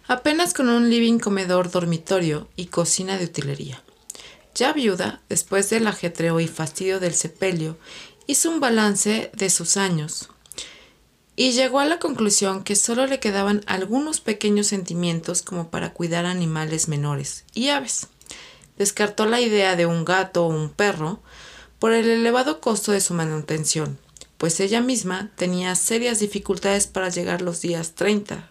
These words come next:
el miserable Montepío que le dejó el general. Le bastaba con bajar a la fuente de sodas y pedir medio litro de ese caldo de salchichas y gordas,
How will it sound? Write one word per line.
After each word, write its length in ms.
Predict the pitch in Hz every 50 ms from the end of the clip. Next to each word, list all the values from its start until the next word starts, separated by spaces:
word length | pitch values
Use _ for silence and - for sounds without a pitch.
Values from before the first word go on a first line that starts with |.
| _ _ _ - _ _ _
el 120 | - 165 165
miserable 580 | 165 165 160 - 170 165 170 170 170 175 175
Montepío 760 | 175 175 165 160 165 - - - - - 190 196 202 202 208 208 - - - - - - -
que 120 | - - 175
le 100 | 175 165
dejó 320 | 165 156 156 - - 165
el 100 | 160 151
general. 480 | 151 - 165 156 156 151 147 151 147 139 - - - _ _ _ _ - _ _ _ _ - - - - - - - - - - - _ - - _ _ _ _ -
Le 100 | 220 220
bastaba 440 | 226 254 247 240 - 294 302 320 320
con 180 | 320 339 285 277
bajar 280 | 254 233 - - 226
a 100 | 220 220
la 200 | 220 208 208 202
fuente 360 | 196 - - 202 202 202 - 214
de 120 | 214 208
sodas 440 | 196 - 196 190 196 196 196 196 -
y 40 | 190
pedir 420 | - 190 185 - 196 196 196 208 - - - - - - -
medio 280 | - 220 240 247 277 262
litro 300 | 254 247 240 - 233 233
de 260 | 214 214 208 208 208
ese 240 | 220 214 - 233 226
caldo 280 | - 214 202 196 202
de 140 | 202 196 185
salchichas 720 | 175 - 175 170 165 - 196 180 - - 180 180 - - -
y 140 | - 196 190
gordas, 580 | 175 170 185 190 175 165 156 165 165 - -